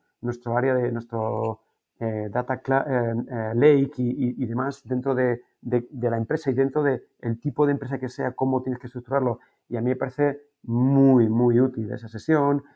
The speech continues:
pero igual Salvador Aragón con, con, oye, ¿cuáles son las, las, las, eh, eh, tendencias más importantes a nivel mundial de la innovación?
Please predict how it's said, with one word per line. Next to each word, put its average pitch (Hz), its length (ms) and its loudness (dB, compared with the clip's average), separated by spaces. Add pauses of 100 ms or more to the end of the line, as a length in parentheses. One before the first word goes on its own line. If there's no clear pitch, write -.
(120)
pero 117 140 -2
igual 127 240 2
Salvador 120 320 0
Aragón 127 580 4 (180)
con, 113 360 -2
con, 113 240 -6
oye, 123 280 0 (600)
¿cuáles 147 360 -8
son 156 280 -2 (680)
las, 117 540 -2
las, 107 320 -10
las, 107 340 -16
eh, 110 260 -14 (440)
eh, - 220 -10
tendencias 127 840 0
más 120 300 -2
importantes 123 580 -2
a - 20 -4
nivel 120 240 -2
mundial 123 320 -2
de 117 80 -2
la 113 60 -2
innovación? 107 580 -4